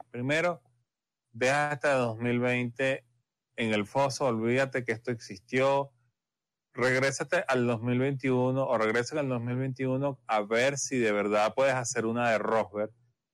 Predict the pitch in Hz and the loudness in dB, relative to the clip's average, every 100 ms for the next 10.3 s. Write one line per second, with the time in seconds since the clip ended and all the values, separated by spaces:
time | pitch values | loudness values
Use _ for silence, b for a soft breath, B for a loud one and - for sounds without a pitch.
0 | _ - 127 127 160 - _ _ _ _ | _ 0 4 4 2 -4 _ _ _ _
1 | - 131 - 131 123 127 131 123 123 147 | -6 -4 0 0 2 0 -2 -2 -2 0
2 | 156 156 - 127 113 - - 110 101 101 | 0 -2 -6 -2 -4 -6 -4 0 0 -4
3 | - 120 - 131 113 - 135 139 143 139 | -6 -6 -2 -2 -2 -4 -8 -2 0 2
4 | 104 107 110 _ _ _ _ _ _ _ | 2 0 -6 _ _ _ _ _ _ _
5 | _ _ _ _ _ _ _ _ _ - | _ _ _ _ _ _ _ _ _ -2
6 | 113 113 120 120 147 139 160 131 117 110 | 0 2 2 2 -2 0 0 2 2 2
7 | 110 123 127 135 131 156 151 143 127 143 | 0 0 2 2 0 -2 -2 -2 -2 -2
8 | 139 147 _ - 120 117 143 143 143 135 | -2 -4 _ -10 -10 -4 -2 0 -2 -8
9 | _ _ - 113 117 135 147 147 135 110 | _ _ -8 -6 -2 0 0 0 -2 -6
10 | 95 90 | -6 -8